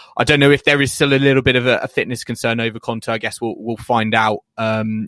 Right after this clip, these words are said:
over the next kind of couple of weeks. But, um,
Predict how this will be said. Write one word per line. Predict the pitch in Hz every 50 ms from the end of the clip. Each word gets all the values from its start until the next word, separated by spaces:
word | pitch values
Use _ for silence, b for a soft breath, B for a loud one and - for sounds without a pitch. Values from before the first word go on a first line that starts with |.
| -
over | - 113 110 101
the | 107 107
next | 110 110 - - -
kind | - - 110
of | 104 -
couple | - 113 - - 110
of | 104 101
weeks. | 113 113 104 92 - - - -
But, | - 117 110 - - -
um, | 120 110 110 110 110 110